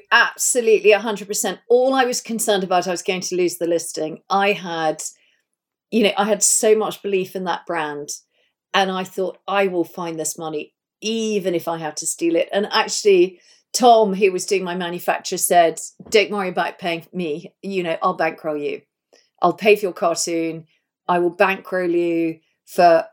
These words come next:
all of your stock. I'm with you." You know, he was on a plane when I phoned him, you know, sort of in those sobbing moments. I was, sort of could barely talk. I'm so upset. He said, "Literally, I'm on a plane to Chicago." And he said,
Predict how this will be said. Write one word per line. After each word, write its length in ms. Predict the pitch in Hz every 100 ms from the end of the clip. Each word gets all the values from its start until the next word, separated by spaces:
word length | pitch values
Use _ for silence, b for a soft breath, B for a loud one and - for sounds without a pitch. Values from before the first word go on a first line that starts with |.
| _
all 260 | 220 220 202
of 140 | 190
your 100 | 175
stock. 640 | - - 175 160 - - - _ _
I'm 280 | 208 202 202
with 260 | 180 180
you." 460 | 170 170 170 165 165 _ _ _
You 160 | 196 185
know, 200 | 151 156 -
he 140 | 190
was 120 | 190
on 140 | 214 208
a 60 |
plane 440 | 196 214 196 180 165
when 120 | 165
I 80 | 165
phoned 400 | - 175 180 -
him, 240 | 147 160
you 100 | 196
know, 140 | 170
sort 240 | 170 - 185
of 40 |
in 100 | 190
those 220 | 190 180
sobbing 640 | - - 233 214 202 165 170
moments. 440 | 185 175 180 -
I 60 | 202
was, 100 | 180
sort 320 | 180 - 190
of 40 |
could 200 | - 180
barely 340 | 226 185 180 175
talk. 300 | - 190 156
I'm 120 | 160
so 200 | 160 165
upset. 380 | - - 170 - b b b
He 100 | -
said, 280 | 196 185 185 -
"Literally, 440 | 208 220 - 202
I'm 100 | 190
on 120 | 185
a 40 | 185
plane 280 | 185 175 170
to 80 |
Chicago." 500 | 165 - - 170 165
And 80 | 170
he 80 | 175
said, 220 | 170 185